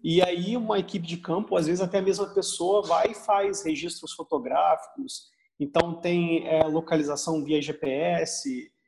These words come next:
é, você formata o seu checklist conforme a sua, a sua necessidade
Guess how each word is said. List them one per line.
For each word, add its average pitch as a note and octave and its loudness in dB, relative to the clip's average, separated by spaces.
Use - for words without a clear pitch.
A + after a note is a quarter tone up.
é, C#3 -8
você D3 -4
formata F3 0
o F3 -2
seu F3+ 0
checklist F3 -4
conforme E3 0
a D3+ -4
sua, D#3 0
a D3 -6
sua D3+ -6
necessidade D#3 -2